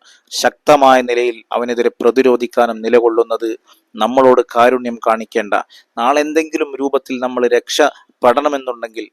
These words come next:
നമ്മളോട് റഹ്മത്ത് കാണിക്കേണ്ട റബ്ബ് എതിരാകുന്ന മൂന്ന് വിഭാഗം. അതിൽപ്പെട്ട ഒരു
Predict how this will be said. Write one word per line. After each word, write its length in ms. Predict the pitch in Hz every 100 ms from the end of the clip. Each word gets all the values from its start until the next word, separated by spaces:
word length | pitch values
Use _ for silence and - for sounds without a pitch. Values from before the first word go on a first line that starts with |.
| -
നമ്മളോട് 480 | 104 120 117 113 110 107 _ _ _ -
റഹ്മത്ത് 500 | 113 - 139 131 127
കാണിക്കേണ്ട 540 | 120 117 110 117 107 104 113
റബ്ബ് 380 | 104 110 123 135
എതിരാകുന്ന 520 | 120 117 113 107 110 104
മൂന്ന് 280 | 101 104 104
വിഭാഗം. 420 | 101 98 95 - _
അതിൽപ്പെട്ട 440 | 139 147 143 139 -
ഒരു 180 | 135 156